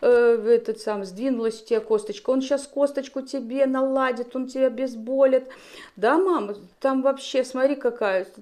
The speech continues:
там, это ж вообще». И этот парень начал, врач этот шутить, медсестра что-то тоже. И мы бабушку заговорили, и смотрю, бабушке прям румянец этот начал проходить, проходить, и все, все. И мама очень,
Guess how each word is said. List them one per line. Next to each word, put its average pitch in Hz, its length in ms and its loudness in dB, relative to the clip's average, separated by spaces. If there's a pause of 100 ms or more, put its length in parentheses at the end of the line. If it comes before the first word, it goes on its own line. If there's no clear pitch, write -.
(100)
там, 370 360 -2
это 320 380 -4
ж 311 80 -10
вообще». 311 560 -2
И 269 180 -2 (160)
этот 285 380 -2
парень 254 360 0
начал, 254 400 -4 (400)
врач 254 500 -2
этот 262 220 0
шутить, 254 560 -8
медсестра 247 500 -6
что-то 262 280 -6
тоже. 254 440 0
И 220 120 -2
мы 226 140 -4
бабушку 190 440 -4
заговорили, 180 680 -4
и 269 40 -6
смотрю, 196 460 -8
бабушке 185 640 -8 (360)
прям 180 240 0
румянец 185 540 -4
этот 160 280 -10
начал 160 360 -8
проходить, 165 640 -8
проходить, 196 880 -2 (340)
и 185 80 -8
все, 175 320 -8
все. 285 380 -4
И 208 160 -4
мама 226 320 -4
очень, 180 480 -6